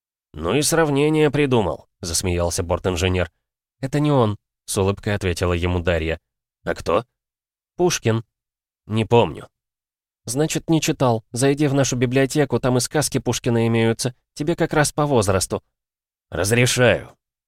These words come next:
наконец отреагировал на просьбу Дамира капитан Дроздов. Чтобы иметь возможность забрать катера с десантниками при появлении гостей, Великолепный подвесили в пятистах метрах над бугристой поверхностью платформы между тремя башнями,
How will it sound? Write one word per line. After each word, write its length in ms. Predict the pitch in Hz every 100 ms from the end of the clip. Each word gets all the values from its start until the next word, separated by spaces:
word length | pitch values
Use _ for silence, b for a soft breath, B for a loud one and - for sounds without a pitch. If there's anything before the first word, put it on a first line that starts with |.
| -
наконец 500 | 101 101 104 110 113
отреагировал 680 | 101 95 87 110 107 107
на 140 | 98 92
просьбу 380 | 92 90 87 90
Дамира 380 | 85 82 101
капитан 500 | 101 104 95 82 76
Дроздов. 600 | 73 80 80 76 65 - _ _ _ _ _ _ _ _ _ _ _ _ _ _ _ _ _ _ _ _ _ _ _ -
Чтобы 340 | - 135 143
иметь 200 | 156 147
возможность 580 | 139 139 147 139 131 98
забрать 360 | 120 113 127 -
катера 360 | 104 113 117
с 80 | 104
десантниками 760 | 95 95 113 107 107 104 104 95
при 160 | 101
появлении 580 | 95 95 95 101 95 92
гостей, 500 | 87 - - 131 139 b b _
Великолепный 600 | 101 120 131 147 - 165
подвесили 460 | 151 117 135 147 127
в 140 | -
пятистах 560 | 113 113 - - 123 -
метрах 400 | 117 131 139 123
над 260 | 113 107
бугристой 500 | 92 98 113 110 107
поверхностью 680 | 98 98 107 - 104 - 104
платформы 580 | 95 98 - 131 135 120
между 320 | 104 90 87
тремя 320 | 85 95 101
башнями, 540 | 98 117 120 117 107